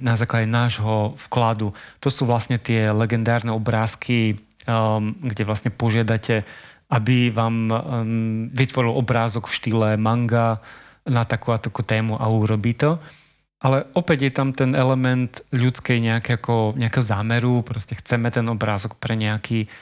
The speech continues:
účel a on na základe inštrukcií to vytvorí. Je to veľmi podobné, ako keby sme oslovili ilustrátora, tak niečo také vytvorí.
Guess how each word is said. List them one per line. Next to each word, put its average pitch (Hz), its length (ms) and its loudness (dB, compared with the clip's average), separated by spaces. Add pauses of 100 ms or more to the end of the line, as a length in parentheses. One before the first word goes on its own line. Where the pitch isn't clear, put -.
(160)
účel 113 640 0
a 120 160 0
on 120 160 2
na 120 140 2
základe 104 260 0
inštrukcií 107 400 -4
to 104 160 -4
vytvorí. 107 380 -2 (180)
Je - 60 -6
to 120 100 -2
veľmi 131 400 0
podobné, 113 460 0
ako 110 100 -6
keby 104 220 -6
sme 110 180 -4
oslovili 110 480 -2
ilustrátora, 104 800 -2
tak - 180 -12
niečo 101 240 -10
také - 240 -10
vytvorí. 131 480 -4